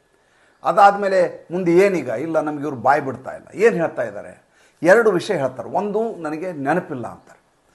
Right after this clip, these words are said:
ಎರಡದ್ದು, "ನಾನು ಇದರಲ್ಲಿ ಭಾಗಿದಾರಲ್ಲ" ಅಂತ ಹೇಳ್ತಾ ಇದ್ದಾರೆ.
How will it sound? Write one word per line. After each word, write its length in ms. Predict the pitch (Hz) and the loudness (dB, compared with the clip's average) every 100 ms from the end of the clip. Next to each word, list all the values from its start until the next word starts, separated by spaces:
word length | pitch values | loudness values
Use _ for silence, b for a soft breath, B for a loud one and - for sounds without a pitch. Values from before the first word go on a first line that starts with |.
| b b - | b b 0
ಎರಡದ್ದು, 540 | 180 214 220 185 220 214 | 4 4 2 0 -2 -2
"ನಾನು 280 | 170 180 | 0 0
ಇದರಲ್ಲಿ 440 | 170 156 165 190 135 | -2 -4 -6 -8 -2
ಭಾಗಿದಾರಲ್ಲ" 640 | 147 175 196 131 110 90 | -2 -2 -4 -4 -6 -12
ಅಂತ 0 | |
ಹೇಳ್ತಾ 240 | - - _ | -20 -20 _
ಇದ್ದಾರೆ. 160 | _ | _